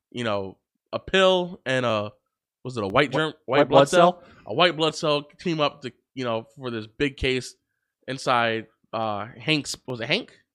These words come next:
Speaker 2: Yeah, it was played by, wasn't it played by, uh, Bill Murray?
Speaker 1: It was Bill Murray, but was the guy named Hank?
Speaker 2: I think that was named Hank.
Speaker 1: Hank or something like that. Was it
Speaker 2: Yeah.
Speaker 1: Hank? Yeah, I think it was Hank. But anyway, they would team up and they would,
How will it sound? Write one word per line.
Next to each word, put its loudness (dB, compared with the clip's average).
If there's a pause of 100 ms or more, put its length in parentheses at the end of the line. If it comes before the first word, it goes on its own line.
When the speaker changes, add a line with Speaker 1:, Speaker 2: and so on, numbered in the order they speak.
Speaker 2:
Yeah, 0
it 0
was -4
played 2
by, 4
wasn't 0
it -6
played 0
by, 4
uh, 4
Bill 4
Murray? 4
Speaker 1:
It -6 (140)
was -2
Bill 4
Murray, 4
but -2
was -2
the -12
guy 4
named -6
Hank? -8
Speaker 2:
I -20
think -6
that 2
was -4
named -6
Hank. -6 (260)
Speaker 1:
Hank -6
or -8
something -6
like -10
that. -8
Was -6
it 0
Speaker 2:
Yeah. 2
Speaker 1:
Hank? -8 (400)
Yeah, 2
I 2
think -6
it -4
was -8
Hank. -4
But -2
anyway, 2
they 2
would 0
team -4
up 2
and -4
they 0
would, -2